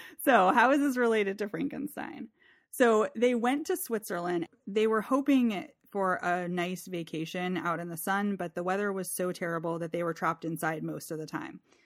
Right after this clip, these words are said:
So Percy and Lord Byron became really good friends really quickly, and they abandoned all of their travel plans, and instead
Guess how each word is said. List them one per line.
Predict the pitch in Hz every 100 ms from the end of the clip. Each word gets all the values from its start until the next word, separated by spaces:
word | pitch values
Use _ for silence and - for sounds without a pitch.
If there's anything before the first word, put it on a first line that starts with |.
| _ _ _
So | - 208 196 190 190 _ _
Percy | - 233 254 - 254 247 240 -
and | 196 180
Lord | 175 170
Byron | 175 175 175 175 175
became | 170 170 180 175 175 170 175
really | 185 208 226
good | 208 196
friends | 175 165 165 165
really | 175 180 180
quickly, | - 160 175 160 165 -
and | 170 170 165
they | 165
abandoned | 175 185 202 196 190
all | 190 240
of | 233
their | 208
travel | - 175 175 175
plans, | - 170 170 170 -
and | 175
instead | 175 165 - 226 202 190